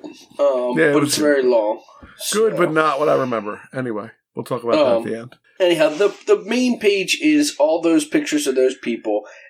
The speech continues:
Speaker 1: and it's the back of Spider-Man bent over, going headfirst into the yellow background.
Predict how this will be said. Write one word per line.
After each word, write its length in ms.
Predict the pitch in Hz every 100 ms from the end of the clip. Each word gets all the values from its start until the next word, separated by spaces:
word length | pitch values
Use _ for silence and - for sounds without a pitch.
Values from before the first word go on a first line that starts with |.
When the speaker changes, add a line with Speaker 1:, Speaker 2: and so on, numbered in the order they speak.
| -
Speaker 1:
and 300 | 135 135 139
it's 140 | 143
the 100 | 139
back 400 | - 147 143 139
of 160 | 131 123
Spider-Man 640 | - 156 147 127 110 104
bent 220 | 131 127 123
over, 460 | 123 104 98 104 _
going 280 | 135 135 127
headfirst 680 | 156 147 - 135 127 127 -
into 680 | 127 123 120 123 117 117 107
the 160 | 117 117
yellow 340 | 120 135 143
background. 440 | 143 123 - -